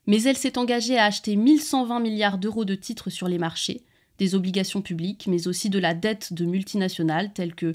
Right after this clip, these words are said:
B M W, Shell, Total, L V M H ou Telefonica.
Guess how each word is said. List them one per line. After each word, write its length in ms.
B 100
M 240
W, 560
Shell, 500
Total, 500
L 120
V 120
M 160
H 280
ou 60
Telefonica. 720